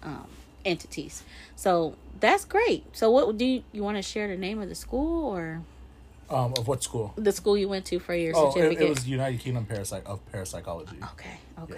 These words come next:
Speaker 2: Yeah.
Speaker 1: So now you got a better understanding, and it's not that. So do you think when people, so like you said, some people can be schizophrenic, you know,
Speaker 2: Mm-hmm.
Speaker 1: mental issues can correlate with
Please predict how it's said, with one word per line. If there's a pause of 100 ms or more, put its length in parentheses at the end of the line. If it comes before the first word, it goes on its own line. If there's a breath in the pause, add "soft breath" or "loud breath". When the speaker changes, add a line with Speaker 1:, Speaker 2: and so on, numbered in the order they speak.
(100)
Speaker 2:
Yeah. (760 loud breath)
Speaker 1:
So
now
you
got
a
better
understanding,
and
it's
not
that.
So
do
you
think
when
people,
so
like
you
said,
some
people
can
be
schizophrenic, (480 soft breath)
you
know,
Speaker 2:
Mm-hmm.
Speaker 1:
mental
issues
can
correlate
with